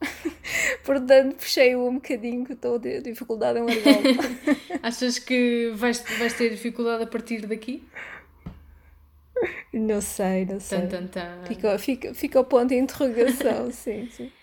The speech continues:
Speaker 2: Entramos, se calhar, no segundo livro, O Amor em Tempos de Cólera, de Gabriel Garcia Marques. Como é que foi a tua experiência com este livro?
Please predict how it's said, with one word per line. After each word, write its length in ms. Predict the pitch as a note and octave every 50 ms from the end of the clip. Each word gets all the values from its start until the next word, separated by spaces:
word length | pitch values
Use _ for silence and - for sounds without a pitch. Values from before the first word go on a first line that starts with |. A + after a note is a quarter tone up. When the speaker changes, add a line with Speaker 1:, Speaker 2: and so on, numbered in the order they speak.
| _ - - - - - - -
Speaker 2:
Entramos, 400 | D4 C#4 C4+ C#4+ D#4 D4+ C#4+ D4
se 60 | -
calhar, 260 | - C4 C4+ C4+ C4
no 320 | B3+ B3+ B3+ B3 B3 A#3+ A#3
segundo 420 | A#3+ - - C4 C4 A#3+ G#3 A3+
livro, 360 | A3 A#3+ C4+ C4+ D4 D4 C#4+
O 40 | C4
Amor 220 | A#3+ A3+ A#3 A#3
em 120 | A#3 A3+ G#3+
Tempos 300 | A3 A#3 A3+ G#3+ - -
de 80 | -
Cólera, 440 | - - A3 A3 A3+ A#3+ B3 C4 C4
de 60 | A3+
Gabriel 420 | G3 G#3+ G#3+ G#3 G3+ G#3 G#3 G3+ G3+
Garcia 380 | G3 G3+ G3+ G3 - - G#3+ G3
Marques. 680 | G3 G3 G3+ G#3 G#3+ - - A#3 A#3 A3+ - - - - - - - - - _ _ _ _
Como 140 | - C#4 D4
é 60 | D#4
que 80 | D4+ -
foi 180 | - D4 C#4+ C#4
a 40 |
tua 460 | C#4 C#4 - C4+ C4 C4 B3 A#3+ A#3 A3+
experiência 680 | A3+ - - - A3+ A#3+ A3+ A3+ G#3 - - A3+ A3
com 380 | A3 - - G#3+ G#3 G#3 G#3
este 280 | G#3 G3+ G3+ - - G#3
livro? 220 | F3+ F3 - -